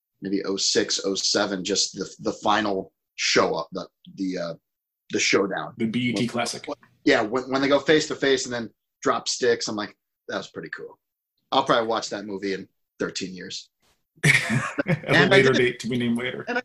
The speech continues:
Speaker 1: did.
Speaker 2: Uh, so for me, I had also never seen this movie before. I had seen, like, oddly enough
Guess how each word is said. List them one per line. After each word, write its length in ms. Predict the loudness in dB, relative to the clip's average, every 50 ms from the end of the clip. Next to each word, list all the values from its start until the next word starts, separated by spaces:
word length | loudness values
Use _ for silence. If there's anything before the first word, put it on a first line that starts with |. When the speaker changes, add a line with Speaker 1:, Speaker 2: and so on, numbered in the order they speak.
| _ -4
Speaker 1:
did. 260 | -4 -4 -4 -6 -8 -12 -16 -18 -18 -20 -20 _ _ _ _ _ _ _ _ _ _ _ _ _ _ _ _ _ _
Speaker 2:
Uh, 320 | 0 2 4 4 2 0 -2 -6 _ _
so 420 | -2 2 4 6 6 6 4 2 -6
for 160 | -2 0 2
me, 220 | 4 6 6 4 4
I 120 | 4 2
had 120 | 2 2
also 300 | 2 0 2 2 2 2
never 340 | 2 2 0 0 2 2 2
seen 280 | 2 2 0 0 0 0
this 180 | -2 -4 -4
movie 180 | -4 -4 -2 -2
before. 500 | -4 -6 -4 -4 -4 -4 -4 -6 -8 -10 _ _
I 100 | 2 2
had 180 | 2 2 0 -4
seen, 540 | -4 0 2 2 4 4 4 2 0 -4 -6 -8
like, 380 | -4 -4 -4 -6 -6 -14 -18 _ _ _ _ _ _
oddly 380 | 2 2 2 4 4 4 4 4
enough 540 | 2 2 0 -2 -2 -4 -6 -10 -12 -12